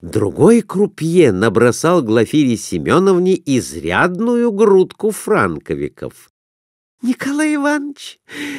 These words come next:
смотри, сколько я выиграла! Тут ты пропасть!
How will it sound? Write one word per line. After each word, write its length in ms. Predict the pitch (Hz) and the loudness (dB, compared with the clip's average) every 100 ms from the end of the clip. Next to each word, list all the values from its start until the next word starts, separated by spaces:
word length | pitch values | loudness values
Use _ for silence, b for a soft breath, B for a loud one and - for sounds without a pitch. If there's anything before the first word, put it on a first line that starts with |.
| B | B
смотри, 560 | - - 262 302 269 294 | -10 -4 0 0 2 0
сколько 400 | 277 302 285 - | 0 -2 -2 -2
я 240 | 254 294 | 0 0
выиграла! 840 | 277 302 269 214 165 135 110 104 - _ _ _ _ _ _ _ _ | 2 2 2 2 0 0 2 2 -2 _ _ _ _ _ _ _ _
Тут 340 | - 277 330 - | -4 4 4 4
ты 140 | 285 | 0
пропасть! 760 | 285 285 302 240 214 - - | 4 4 4 4 2 0 -10